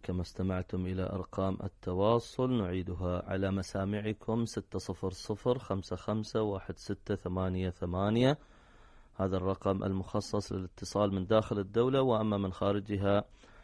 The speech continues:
فيمكنكم الاتصال على صفر صفر تسعة سبعة واحد ستة صفر صفر خمسة خمسة واحد ستة ستة ثمانية.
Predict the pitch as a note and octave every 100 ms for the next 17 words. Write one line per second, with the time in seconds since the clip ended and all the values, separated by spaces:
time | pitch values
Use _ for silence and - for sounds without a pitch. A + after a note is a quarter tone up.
0 | - - F#2+ F2+ G2 F#2 G2 G2 - F#2+
1 | G#2 G2+ F#2+ G2 F#2+ - F#2+ F#2 - F2+
2 | F#2 - - F#2 F#2 F#2 F2+ F#2 F#2+ A2+
3 | A2+ D#3 - D3 - B2 A2+ G#2+ G#2 -
4 | G#2+ A2+ G#2 G#2 - G2 G2+ G2+ G2 G2
5 | F#2+ G2 - F#2+ F#2+ - F2+ - F#2 -
6 | F#2 G2 A2 A#2+ C#3+